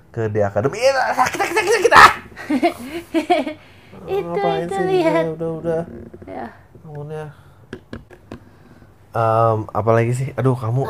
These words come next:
Speaker 1: ngapain
Speaker 2: maksudnya
Speaker 1: sih?
Speaker 2: kayak, emang kamu mau joke kamu diterima semua orang? Apa gunanya?
Speaker 1: Em,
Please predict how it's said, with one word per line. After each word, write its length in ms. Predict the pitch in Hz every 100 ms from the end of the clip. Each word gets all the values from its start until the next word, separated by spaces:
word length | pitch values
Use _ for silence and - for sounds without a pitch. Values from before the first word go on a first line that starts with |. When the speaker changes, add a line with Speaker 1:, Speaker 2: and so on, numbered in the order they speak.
| -
Speaker 1:
ngapain 240 | - 110 269
Speaker 2:
maksudnya 80 |
Speaker 1:
sih? 80 | 131
Speaker 2:
kayak, 260 | 262 240 - - - - - -
emang 300 | 269 381 466
kamu 280 | - 370 453 349
mau 240 | 160 170
joke 280 | 196 170 160
kamu 220 | 185 190 190 175
diterima 400 | 175 175 175 175
semua 540 | - 180 160 160 147
orang? 320 | 147 170 202
Apa 180 | 175 196
gunanya? 540 | 185 190 247 453 453 - - - - -
Speaker 1:
Em, 600 | - 147 147 143 143 143